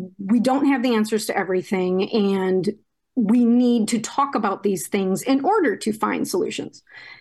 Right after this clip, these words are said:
And, um, so that's really the, the encouragement to discuss these things.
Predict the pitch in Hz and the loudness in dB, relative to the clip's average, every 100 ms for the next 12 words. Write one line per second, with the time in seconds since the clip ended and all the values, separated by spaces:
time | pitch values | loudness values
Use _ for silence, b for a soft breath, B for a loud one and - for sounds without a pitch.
0 | B 214 202 190 185 - - - - - | B -2 0 2 0 0 -2 -2 -4 -4
1 | - 349 440 - 269 240 190 190 185 - | -2 0 -2 0 0 2 2 0 -2 -6
2 | - - 196 190 208 185 196 175 - _ | -10 -2 -2 -2 -2 -2 -2 -6 -8 _
3 | _ _ - 190 196 - 175 - - - | _ _ -4 -2 -2 -4 -4 -4 -6 -6
4 | - - | -8 -10